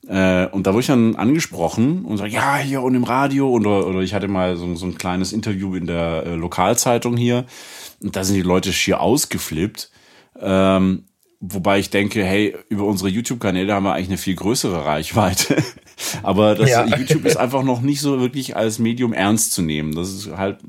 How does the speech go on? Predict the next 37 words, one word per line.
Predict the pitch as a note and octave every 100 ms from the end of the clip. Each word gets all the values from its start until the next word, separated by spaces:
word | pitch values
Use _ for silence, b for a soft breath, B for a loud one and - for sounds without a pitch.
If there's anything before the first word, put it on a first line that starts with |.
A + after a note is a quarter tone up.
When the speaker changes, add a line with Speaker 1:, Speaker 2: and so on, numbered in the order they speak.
| -
Speaker 2:
Mhm. | F#2+
Speaker 1:
weil | F#2+
jeder | G2 G#2 A2+ A#2
Hinz | A2 A#2+
und | A2+
Kunz | - B2 B2
einfach | G#2 G#2+
machen | G#2 G#2 A2
kann, | - C#2
ne? | - G#2+ B B B B B -
Aber | F2+
wenn | G2
du | G2+
in | G2
Speaker 2:
Ja. |
Speaker 1:
den | F#2
Mainstream-Medien | F2 C#3 E3+ E3+ D#3 D3 C#3+ A#2+
angekommen | B2 C3 - B2 A#2+
bist, | B2 B2 -
dann, | G#2 A2+ A2+
dann | G2+ G2+
wirst | A2 -
du |
plötzlich | F#2+ G#2 - A2+
auch | F2+ -
von | G2+
Firmen | - E3+ E3
ganz | E2+ D2
anders | - D2 D2+ -
wahrgenommen. | C2+ D2 C#2+ C2+ C2+
Das | D#2+
finde | - A#2+
ich | -
echt | - -
sehr | -
spannend. | - F#2+ E2+ E2+
Speaker 2:
Mhm. | A2+ _ _ _ _ _ _